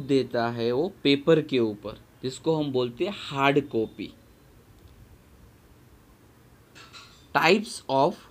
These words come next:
printers। Number one, character printer or dot matrix printer।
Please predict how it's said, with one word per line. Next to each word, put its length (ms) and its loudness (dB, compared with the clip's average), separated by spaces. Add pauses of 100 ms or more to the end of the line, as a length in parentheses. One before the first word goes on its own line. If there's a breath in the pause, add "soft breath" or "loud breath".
(480)
printers। 540 0 (1700)
Number 360 4
one, 180 -2 (1040 soft breath)
character 680 2 (760)
printer 560 2 (520)
or 420 0 (640)
dot 440 4
matrix 640 -4 (840)
printer। 460 2